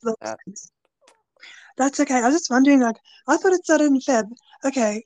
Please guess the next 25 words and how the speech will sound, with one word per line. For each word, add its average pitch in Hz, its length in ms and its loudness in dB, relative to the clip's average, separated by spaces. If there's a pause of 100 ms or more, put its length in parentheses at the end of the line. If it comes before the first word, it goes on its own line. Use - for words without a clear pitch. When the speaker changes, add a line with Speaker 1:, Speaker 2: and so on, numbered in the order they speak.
Speaker 1:
okay, 262 240 0
that 214 180 0
might, 247 220 0
that 254 140 4
makes 320 200 0
sense, 233 240 -4
though. 208 240 -8
Um, 233 320 -2
and 254 100 2
I'm 247 100 6
wondering, 254 280 4
with 240 160 -4
your 330 140 4
planning, 247 400 -2
how's 247 240 -4
that 240 140 -2
going? 208 340 -8 (720)
Speaker 2:
It's 339 240 -8
going 147 280 -2
pretty 131 180 -12
good. 185 240 -4
I 151 80 -6
mean, 147 260 -8
like, 139 300 -8
uh, 135 180 -8